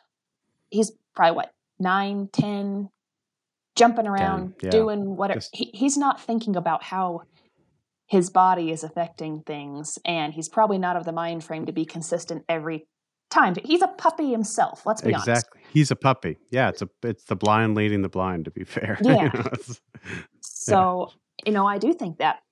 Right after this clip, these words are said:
Speaker 1: that plays quite a bit. And as far as body posture itself among the, the topic we're talking about, I don't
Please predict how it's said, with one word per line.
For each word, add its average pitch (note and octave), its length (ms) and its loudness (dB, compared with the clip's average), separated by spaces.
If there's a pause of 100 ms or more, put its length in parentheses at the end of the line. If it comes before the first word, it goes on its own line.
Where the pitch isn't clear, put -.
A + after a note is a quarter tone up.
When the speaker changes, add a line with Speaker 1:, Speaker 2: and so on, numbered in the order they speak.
Speaker 1:
that F3+ 220 -2
plays E3 480 -6
quite F3 280 0
a D#3+ 40 -4
bit. D3 320 -6 (200)
And D#3+ 520 -6 (260)
as F#3+ 160 0
far G3 260 0
as E3+ 120 -2
body F#3 340 0
posture F3+ 720 -8 (240)
itself G#3 540 0
among F#3 380 -8
the, C#3+ 200 -8 (140)
the D#3 80 -4
topic F#3 380 -2
we're - 100 -20
talking - 360 0
about, - 380 -12 (1040)
I G3+ 80 2
don't F4+ 200 2